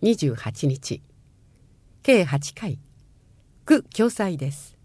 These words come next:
場所は松の木運動場、松の木一の三の二十二。対象、区内在住、在勤の方。定員三十名。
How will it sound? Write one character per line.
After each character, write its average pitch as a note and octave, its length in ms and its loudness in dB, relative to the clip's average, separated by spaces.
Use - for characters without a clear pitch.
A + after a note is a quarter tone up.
場 G#3+ 120 2
所 A3 160 0
は G#3 160 0
松 F#3+ 260 2
の D#4 120 6
木 B3+ 160 0
運 G#3 220 2
動 E3 180 -2
場、 B2+ 380 -2
松 G3+ 300 0
の A#3+ 160 4
木 - 300 -4
一 D#4+ 300 0
の C4 140 6
三 F#3 340 -2
の E3 120 0
二 G#3+ 160 2
十 A#2+ 240 -6
二。 A2+ 220 -6
対 G#3+ 180 0
象、 F3 400 -2
区 D4+ 120 2
内 A3 300 4
在 F3 240 -2
住、 D#3+ 400 -2
在 F#3 200 -4
勤 G3+ 260 -2
の D#3 100 -4
方。 C#3 360 -8
定 A#3+ 200 6
員 G3+ 440 2
三 B3 280 0
十 A#3+ 200 0
名。 G2 420 -6